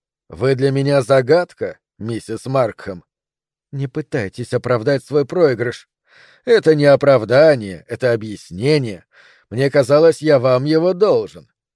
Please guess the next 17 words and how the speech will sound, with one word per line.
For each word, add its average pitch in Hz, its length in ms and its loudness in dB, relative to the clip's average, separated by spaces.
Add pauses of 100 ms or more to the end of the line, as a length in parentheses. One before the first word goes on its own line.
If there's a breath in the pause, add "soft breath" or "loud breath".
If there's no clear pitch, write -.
(260)
«Так - 200 -14
вы 135 100 -8
признаете, 139 680 -6 (320)
что - 260 -8
убили 151 320 2
моих 147 240 0
близких?» 151 500 -4 (560)
«Вашу 156 640 0
мать, 135 380 -4
нет. 92 400 -14 (560)
Мы 196 160 -6
с - 80 -12
вами 147 300 0
повстречались 139 840 -4
по 143 160 0
иронии 135 520 0
судьбы, 131 520 -6